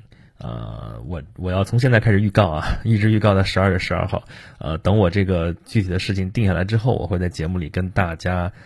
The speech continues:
呃，公布这个时间，还有那个参与的方式啊，欢迎大家都来、呃，参与吧。咱先不说是什么东西啊，反正肯定是要咱们小小的庆祝一下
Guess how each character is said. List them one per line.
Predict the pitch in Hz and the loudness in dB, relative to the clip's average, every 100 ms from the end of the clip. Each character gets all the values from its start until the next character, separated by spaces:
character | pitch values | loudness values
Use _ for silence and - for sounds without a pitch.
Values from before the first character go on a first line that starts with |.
| - - | -20 -12
呃， | - - - | -10 -10 -8
公 | 98 113 113 | 0 2 2
布 | 113 104 87 | 0 0 0
这 | 95 | -2
个 | 82 76 | -4 -6
时 | - 98 | -6 -4
间， | 113 107 104 104 104 101 | 0 2 2 2 0 -2
还 | - | -2
有 | 90 76 | -2 -4
那 | 69 87 | -6 -8
个 | - 62 67 | -6 -6 -2
参 | - 104 | 0 0
与 | |
的 | 95 | 0
方 | 95 123 | 0 0
式 | 123 120 - - - | 0 -4 -8 -18 -16
啊， | - | -10
欢 | - 98 | 0 0
迎 | 95 | 2
大 | 92 | -2
家 | 87 90 90 90 87 | -2 -2 -2 -4 -6
都 | 95 95 | -2 -2
来、 | 76 67 80 98 - - - - - - | -2 -6 -8 -10 -12 -20 -18 -18 -16 -12
呃， | - | -4
参 | - 208 | 4 6
与 | 208 | 6
吧。 | 101 - | 2 -4
咱 | - 101 98 | -4 -2 2
先 | 117 | 2
不 | 127 127 | 4 4
说 | 143 | 4
是 | 117 | 2
什 | 98 | 0
么 | |
东 | 131 185 | 2 2
西 | 214 | 0
啊， | - - - | -6 -14 -12
反 | - | -6
正 | 92 | -4
肯 | 127 101 | -2 -2
定 | 107 127 | 0 0
是 | 123 | 4
要 | 113 101 | 4 4
咱 | 101 | 2
们 | 120 110 | 2 2
小 | 107 - | 0 2
小 | 139 | 2
的 | - | 0
庆 | - 165 | 0 0
祝 | 104 76 | 0 -2
一 | |
下 | - 98 | -6 -8